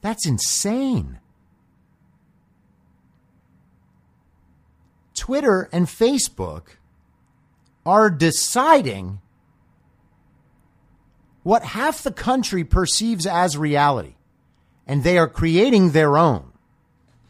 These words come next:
And think back over the last few years. Cancel culture, internet censorship, you know, they, they take down Alex Jones's account, right? 'Cause he's a conspiracy theorist. And fine, he is.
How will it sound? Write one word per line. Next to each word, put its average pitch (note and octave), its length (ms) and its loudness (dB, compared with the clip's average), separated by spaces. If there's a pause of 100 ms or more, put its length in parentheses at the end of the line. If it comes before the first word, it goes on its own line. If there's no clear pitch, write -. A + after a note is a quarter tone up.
(2250)
And E3+ 200 0
think A3+ 320 -4
back G3 320 2
over A#2+ 180 0
the A#2 100 -4
last A#2 360 0
few A#2 240 -4
years. G#2 680 -6 (680)
Cancel A2 400 -4
culture, A#2+ 760 -4 (1080)
internet A2 340 -4
censorship, A2 800 -6
you A2+ 80 -6
know, G2+ 140 -2
they, G#2 380 -4 (180)
they A2 140 -6
take B2 320 -8
down A2+ 280 -2
Alex A2 400 -4
Jones's G#2+ 460 -4
account, D#2 420 -14 (140)
right? F2+ 340 -12 (500)
'Cause F2 140 -12
he's A2 200 -6
a - 40 -12
conspiracy G2 520 -8
theorist. - 340 -20
And A#2+ 120 -6
fine, D3 200 -2
he F#2+ 140 -6
is. - 300 -10